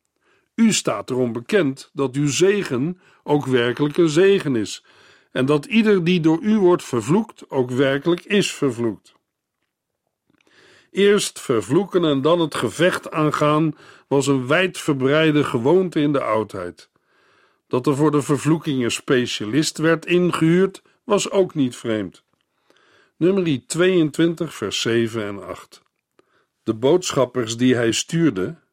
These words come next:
behoorden tot de hoogste leiders uit Moab en Midian. Ze zochten Biliam op met het loon voor zijn waarzegging al in de hand en legden hem uit wat Balak van hem wilde.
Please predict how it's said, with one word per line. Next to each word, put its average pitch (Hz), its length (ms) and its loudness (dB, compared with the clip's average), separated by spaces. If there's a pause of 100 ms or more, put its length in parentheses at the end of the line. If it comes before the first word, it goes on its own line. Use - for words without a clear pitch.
(120)
behoorden 180 680 2
tot 156 200 0
de 131 60 2
hoogste 127 560 0
leiders 131 440 0
uit 107 180 -2
Moab 113 460 0
en 110 160 -4
Midian. 104 560 -4 (760)
Ze - 200 0
zochten 165 540 -2
Biliam 160 500 2
op 214 260 -2
met 143 200 -4
het 139 160 -4
loon 185 360 0
voor 165 260 2
zijn 127 240 0
waarzegging 147 760 0
al 131 180 -4
in 127 200 0
de 156 60 2
hand 175 420 0 (500)
en 131 160 0
legden 147 360 2
hem 101 180 -2
uit 127 340 -2
wat 101 220 -4
Balak 127 580 0 (200)
van 131 260 -6
hem 131 180 0
wilde. 90 400 -2